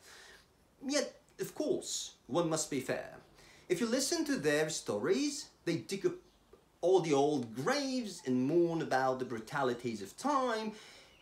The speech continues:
and you would feel sorry for them, and perhaps you could understand what the reasons behind all their obdurateness, jealousy,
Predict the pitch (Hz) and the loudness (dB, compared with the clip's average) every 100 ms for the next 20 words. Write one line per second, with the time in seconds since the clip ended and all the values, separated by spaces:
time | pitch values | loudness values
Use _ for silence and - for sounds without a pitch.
0 | 285 320 262 254 226 117 123 226 - 277 | 4 6 6 2 -2 -4 -2 -2 -2 -2
1 | - - - 247 349 359 302 - - - | -4 -4 -2 0 2 2 0 -4 -4 -8
2 | - _ 175 175 202 - 120 - - - | -18 _ -6 -4 -4 -2 -4 -4 -6 -4
3 | 147 127 135 160 - 320 285 175 - - | -4 -2 -2 -2 -2 0 0 0 -4 -8
4 | - - 135 135 240 240 254 185 160 156 | -4 0 0 2 2 2 -2 -2 -2 -2
5 | 117 131 139 - 165 160 147 127 139 131 | 0 -2 -2 -2 0 0 -2 0 4 6
6 | 127 127 - _ _ 214 240 - 320 294 | 6 2 -4 _ _ -6 -6 -8 -4 -4
7 | - - - - - _ - 196 214 - | -4 -8 -8 -8 -8 _ 0 0 0 -2
8 | 139 120 | 0 0